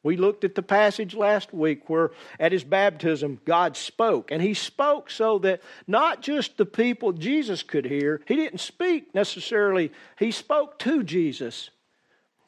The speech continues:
but it was more for everything else, creation. And he said, "This is my beloved son, the son I love, in whom I am well pleased."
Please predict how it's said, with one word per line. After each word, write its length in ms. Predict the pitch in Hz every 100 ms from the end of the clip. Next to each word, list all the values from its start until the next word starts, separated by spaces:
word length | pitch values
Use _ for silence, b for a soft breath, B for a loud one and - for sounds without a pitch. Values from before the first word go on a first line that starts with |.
| _
but 140 | 202 220
it 100 | 208
was 180 | 190
more 380 | 180 226 285 240
for 280 | - 180 185
everything 560 | 208 190 - 180 185 180
else, 280 | 165 -
creation. 680 | - 180 196 190 160 - - - _ _ _ _ _ _ _
And 120 | 170
he 60 | 190
said, 260 | - 185 170
"This 180 | 277
is 140 | 247 170
my 180 | 170 170
beloved 560 | 143 139 170 214 196
son, 400 | - 180 131 110
the 120 | 101 147
son 520 | - - 247 247 240
I 340 | - 196 196
love, 680 | 190 160 165 135 170 - - _ _ _ _ _ _ _ _ _ _ _ _ _ -
in 200 | 165 170
whom 280 | 190 208 202
I 300 | 180 185 170
am 160 | 160
well 300 | 156 170 165
pleased." 640 | 165 - 143 107 - -